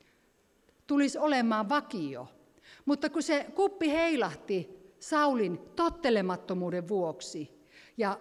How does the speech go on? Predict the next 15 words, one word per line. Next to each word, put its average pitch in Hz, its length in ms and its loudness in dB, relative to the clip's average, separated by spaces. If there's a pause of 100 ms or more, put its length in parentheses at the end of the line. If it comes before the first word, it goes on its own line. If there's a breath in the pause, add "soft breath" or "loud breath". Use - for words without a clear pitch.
Jumala 277 400 2
siirsi 220 880 0
hänet 226 320 2
pois 254 280 0
siitä 190 240 -2
tehtävästä, 180 880 -6 (340 loud breath)
niin 269 140 2
ehkä 285 280 2
profeettakin 262 680 -2
otti 233 280 -2
pikkusen 240 440 -4
taka-askelia 185 920 -4
ja 185 160 -2
ajatteli, 180 600 -4
että 165 300 -8